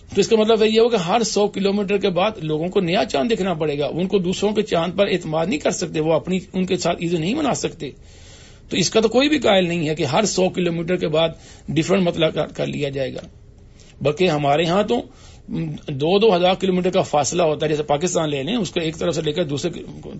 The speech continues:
علاقے تک، ہم کراچی سے لے کر گلگت تک تقریباً دو ہزار کلومیٹر کا فاصلہ ہے، اور سب ایک دن عید منا رہے ہوتے ہیں، سب ایک دن روزہ رکھ رہے ہوتے ہیں۔ یہ لوگل کیسے ہو گیا؟ ہزاروں کلومیٹر کا فاصلہ لوکل کیسے ہو جاتا ہے؟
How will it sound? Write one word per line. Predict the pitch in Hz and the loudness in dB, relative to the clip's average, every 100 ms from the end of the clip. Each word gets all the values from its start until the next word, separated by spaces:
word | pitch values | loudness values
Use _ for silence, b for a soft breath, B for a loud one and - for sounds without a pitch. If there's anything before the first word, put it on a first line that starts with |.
| 147 | -4
علاقے | 143 139 139 | -4 -4 -4
تک، | 113 - B B B - | -4 -6 B B B -10
ہم | |
کراچی | 139 165 160 170 | 0 2 2 0
سے | 170 | -2
لے | |
کر | 160 156 147 | -2 -4 -4
گلگت | 151 151 160 | -2 -2 0
تک | 156 156 | -2 -4
تقریباً | 127 151 190 151 | -6 -4 -2 0
دو | 156 165 | 2 2
ہزار | 147 175 | 2 0
کلومیٹر | 165 170 214 214 | 0 -2 0 0
کا | 208 185 | -2 -2
فاصلہ | 143 139 - 131 | -2 -6 -6 -6
ہے، | |
اور | 131 | -6
سب | 127 208 220 | 0 2 2
ایک | - 202 | 0 0
دن | 254 | 0
عید | 262 226 | -2 0
منا | 220 185 170 | 2 2 2
رہے | 165 | 0
ہوتے | 147 - | -4 -8
ہیں، | 139 | -6
سب | 135 - | -4 -2
ایک | 202 240 | -2 0
دن | |
روزہ | 233 202 | 0 2
رکھ | 190 170 | 2 0
رہے | 175 170 | -2 -4
ہوتے | 139 - | -4 -10
ہیں۔ | - B B B | -16 B B B
یہ | - 254 | -4 0
لوگل | 254 233 | 4 4
کیسے | 214 190 185 | 4 0 0
ہو | 160 147 | -2 -2
گیا؟ | - 226 B B B - | -4 -6 B B B -2
ہزاروں | 135 165 214 | 2 4 4
کلومیٹر | 208 208 196 190 | 4 2 2 2
کا | 185 147 | 0 0
فاصلہ | 170 175 196 | -2 0 0
لوکل | 175 170 185 | 2 0 0
کیسے | 185 - 294 | -2 0 0
ہو | 233 | 0
جاتا | 160 135 | -2 -4
ہے؟ | 135 | -10